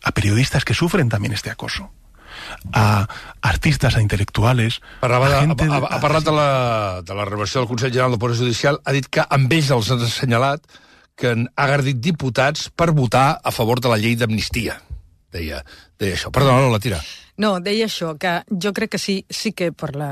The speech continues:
Speaker 3: informació que ens arriba sí que hi ha hagut una crisi familiar, però una altra cosa és a partir d'ahir.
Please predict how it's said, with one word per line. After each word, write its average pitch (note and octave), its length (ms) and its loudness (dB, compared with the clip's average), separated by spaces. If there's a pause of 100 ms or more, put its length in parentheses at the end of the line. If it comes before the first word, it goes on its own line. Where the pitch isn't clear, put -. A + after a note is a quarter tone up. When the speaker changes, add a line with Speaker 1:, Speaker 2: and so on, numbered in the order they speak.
Speaker 3:
informació C#3+ 520 -6
que D#3 80 -4
ens D#3 120 -4
arriba E3+ 340 -2
sí F#3+ 140 -4
que D#3+ 120 -4
hi D#3 120 -6
ha D3+ 40 -6
hagut F3 240 -4
una D3+ 160 -8
crisi D#3 280 -6
familiar, G3+ 540 -2 (360)
però F#3+ 160 0
una A3 140 2
altra A3+ 240 -2
cosa G#3+ 240 -4
és G#3+ 80 -8
a F#3 80 -6
partir E3 300 -4
d'ahir. C3+ 280 -6